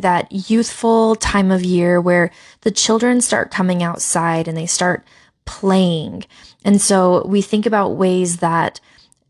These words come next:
a, like, a youthful way to connect and to share ideas or communicate our thoughts.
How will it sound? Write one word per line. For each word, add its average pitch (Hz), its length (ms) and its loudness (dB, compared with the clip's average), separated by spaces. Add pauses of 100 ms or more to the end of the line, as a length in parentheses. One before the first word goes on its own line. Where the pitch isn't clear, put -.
(160)
a, - 300 0
like, 202 240 2
a 208 60 4
youthful 196 720 0
way 165 280 -2
to 175 260 -4
connect 165 640 -6
and 180 140 -6
to - 60 0
share - 480 0
ideas 165 560 -4
or 175 140 -4
communicate 180 640 -4
our 165 140 -4
thoughts. - 580 -6